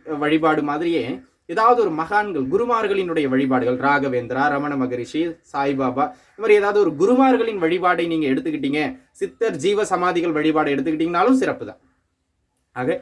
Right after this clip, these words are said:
இந்த வழிபாடுகள்லாம் உங்களுக்கு வாழ்க்கையில ஒரு நன்னிலை அடைவதற்கான ஒரு வழிகாட்டுதல்களை பெற்றுக் கொடுக்கும்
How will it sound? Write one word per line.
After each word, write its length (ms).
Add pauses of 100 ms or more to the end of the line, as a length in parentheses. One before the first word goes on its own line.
(280)
இந்த 160
வழிபாடுகள்லாம் 680
உங்களுக்கு 260
வாழ்க்கையில 460
ஒரு 140
நன்னிலை 460
அடைவதற்கான 540
ஒரு 120
வழிகாட்டுதல்களை 760
பெற்றுக் 280
கொடுக்கும் 380